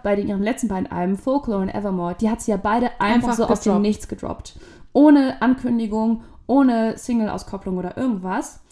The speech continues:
Speaker 1: Und jetzt zum ersten Mal wissen wir sieben Wochen im Voraus,
Speaker 2: Ja.
Speaker 1: dass es ein Album gibt. Was heißt, sie hat richtig Zeit für eine Promophase.
Speaker 2: Ja. Und die
Speaker 1: Also,
Speaker 2: wird wohl geritten.
Speaker 1: da wird aber mal mindestens eine Single kommen, wenn nicht zwei.
Speaker 2: Ja.
Speaker 1: Das heißt, eventuell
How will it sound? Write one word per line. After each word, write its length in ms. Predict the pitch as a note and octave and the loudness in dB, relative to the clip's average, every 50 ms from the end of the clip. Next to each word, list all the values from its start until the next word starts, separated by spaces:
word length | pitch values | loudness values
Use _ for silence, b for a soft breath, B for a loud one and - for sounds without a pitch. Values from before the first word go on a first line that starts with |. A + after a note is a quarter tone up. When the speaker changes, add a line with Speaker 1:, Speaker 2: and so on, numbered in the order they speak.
| b b b | b b b
Speaker 1:
Und 160 | A3 A3 A3 G#3+ | 2 2 2 4
jetzt 360 | C#4+ F4 G4+ - - - - | 2 0 0 -2 -8 -14 -10
zum 120 | - - - | -10 -6 0
ersten 360 | C4 D#4 D#4 - - - C#4 | 0 0 0 0 0 2 2
Mal 420 | C4+ C4 A#3+ A3 A3 A#3 C4+ E4 - b b b b b b b b b b _ _ _ _ - - | 2 2 2 2 2 2 0 0 -4 b b b b b b b b b b _ _ _ _ -4 0
wissen 300 | B3 D4+ D4 - A#3 G#3 | 0 0 2 2 0 2
wir 100 | G#3 G3+ | 2 0
sieben 340 | F#3 F3+ A3 C#4 D#4 C#4+ B3 | 0 4 6 6 6 6 6
Wochen 220 | A#3+ A#3+ - A#3 | 2 0 -2 -2
im 140 | A3 G#3+ F#3+ | -4 -4 -4
Voraus, 560 | - A#3+ B3+ B3+ A#3 G#3+ G3+ A#3 B3+ C4+ A#3 | -4 -4 -4 -4 -4 -4 -4 -4 -2 0 0
Speaker 2:
Ja. 100 | A3+ A3 | 2 2
Speaker 1:
dass 160 | G#3 - G3+ | 2 2 2
es 100 | A#3+ A3 | 0 0
ein 140 | A3 A3+ - | 0 0 2
Album 220 | - A#3 B3 A3+ G3+ | 2 2 4 2 2
gibt. 160 | G3 F#3+ - | 0 -2 -6
Was 180 | G3 - - | -8 -4 -2
heißt, 200 | A#3 A#3 A3+ - | 0 -2 0 0
sie 60 | G#3+ F#3 | -2 -2
hat 220 | F3+ F#3 F3 - | -2 -2 -4 -2
richtig 560 | G#3 A#3+ B3+ A#3+ - - - B3 A3+ - - | -2 -2 -2 -2 -6 -6 -6 -6 -6 -8 -10
Zeit 340 | - - - G3 G3 F#3+ F#3+ | -10 -6 -2 -2 0 -2 -2
für 140 | - - F#3 | -4 -4 -4
eine 80 | F3 | -4
Promophase. 800 | E3+ - - F#3+ F#3+ F#3 F3 E3+ - - D#3 D#3 D#3 D#3 - G#3 | -4 -4 -4 -2 0 0 0 -2 -4 -8 -8 -8 -8 -6 -4 -4
Speaker 2:
Ja. 300 | A3 A3 G#3 G3 F#3 - - - b b b b b b b b b b b | -2 -2 -2 -2 -4 -6 -10 -16 b b b b b b b b b b b
Und 160 | G#3+ G#3+ G3 | 0 2 6
die 20 | G#3 | 6
Speaker 1:
Also, 180 | G3+ G3 F#3+ G#3+ | 6 6 6 6
Speaker 2:
wird 100 | F3+ E3+ | 6 6
wohl 180 | A3 A3+ A3+ A3 | 6 6 6 4
geritten. 460 | A3 G#3 G3 G3 F#3+ - F#3 F#3 F#3 - _ - - _ | 2 0 -2 -2 -4 -4 -6 -8 -8 -8 _ -20 -4 _
Speaker 1:
da 200 | - G#3+ G#3+ G#3 | 2 4 4 4
wird 140 | A3+ G#3+ - | 2 0 2
aber 180 | G#3+ G#3 G3 F#3+ | 2 2 4 4
mal 120 | F#3+ F#3 | 4 4
mindestens 460 | G3 G#3+ A3+ A3+ A3 G3+ G#3+ G3 - | 6 6 6 6 4 4 2 0 -2
eine 240 | - - F#3 F#3 F#3 | -2 -2 0 0 0
Single 300 | F3+ - F#3 F3+ F3 E3+ | -2 -2 -2 -2 -2 -4
kommen, 300 | - - - F3 F3 F3+ | -4 -6 -6 -4 -4 -4
wenn 100 | F3+ F3 | -4 -4
nicht 180 | F3 E3+ - - | -6 -6 -8 -10
zwei. 280 | - - - E3+ F3+ - - | -8 -6 -6 -6 -6 -6 -6
Speaker 2:
Ja. 80 | G#3 | -4
Speaker 1:
Das 180 | G3+ G3+ G#3 G3+ | -4 -2 0 2
heißt, 340 | A#3 A#3 B3 B3+ B3 - - - | 4 4 4 2 0 -4 -4 0
eventuell 960 | G#3+ G3+ F#3+ G3+ G3+ A3+ B3 - - - - G3+ G3 G3+ G#3+ A3+ B3 C#4+ | 0 2 4 6 6 6 4 2 0 -2 0 0 0 2 0 0 0 -2